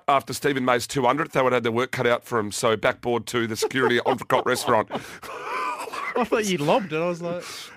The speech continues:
Speaker 1: Uh, you're right. I don't need a punters club. Follow, uh, got his radar. Two hours elite radio. Leon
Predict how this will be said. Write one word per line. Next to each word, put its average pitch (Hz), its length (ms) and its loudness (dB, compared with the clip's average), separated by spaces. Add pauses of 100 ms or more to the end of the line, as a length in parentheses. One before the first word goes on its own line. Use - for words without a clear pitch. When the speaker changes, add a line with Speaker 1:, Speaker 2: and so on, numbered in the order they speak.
Speaker 1:
Uh, 135 280 6 (100)
you're 135 100 2
right. 143 180 8
I 135 40 4
don't 135 180 4
need 127 100 6
a 120 40 4
punters 131 260 4
club. 127 240 0
Follow, 120 440 4
uh, 107 560 2 (200)
got 110 140 4
his - 120 2
radar. 101 340 4 (240)
Two 156 220 2
hours 135 200 2
elite 127 220 2
radio. 131 340 4
Leon 123 420 2